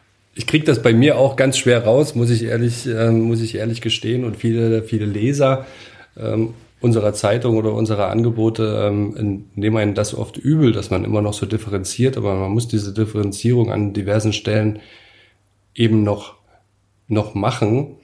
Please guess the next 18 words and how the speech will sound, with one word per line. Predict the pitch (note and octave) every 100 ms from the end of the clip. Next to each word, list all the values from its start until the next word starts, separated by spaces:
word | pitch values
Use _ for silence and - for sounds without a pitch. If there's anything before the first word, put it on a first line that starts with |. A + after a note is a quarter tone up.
| _ _ - _ _
Ähm, | G#2+ G#2+ G#2+ A2 G#2+ - _ _ _ _
haben | G2+ D3
Sie | E3 C3
denn | B2+ B2
eine | A#2+ A2 A2+ A2 G#2+ - _ _ B2
richtige | A#2 A2+
Übergabe | G#2+ - A#2 F3 F3+ D#3+ F#3 G3
mit | F3 F3 - -
Roland | A#2+ B2 A#2+
Jahn | A2+ G2 B2
auch | C3 A#2+ A#2+
gemacht | G#2+ G2+ C#3+ - - - -
oder | A2
gab's | G#2+ A2 -
da | G#2 G#2 G#2 G#2+ - _ _ _ -
gar | E2+
keinen | F2+ E2
Kontakt? | E2 E2+ - - -